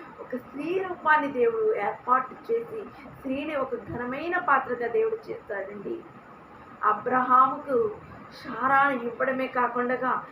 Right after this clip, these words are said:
శారా ద్వారాగానే అబ్రహాముకు సంతానం కలుగ చేశాడు. ఎంత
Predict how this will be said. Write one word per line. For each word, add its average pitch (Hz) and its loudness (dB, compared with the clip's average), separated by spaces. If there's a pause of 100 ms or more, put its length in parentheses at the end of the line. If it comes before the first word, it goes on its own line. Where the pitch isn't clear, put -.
(260)
శారా 269 2
ద్వారాగానే 285 4
అబ్రహాముకు 247 0
సంతానం 240 -4
కలుగ 233 0
చేశాడు. 208 -4 (400)
ఎంత 269 0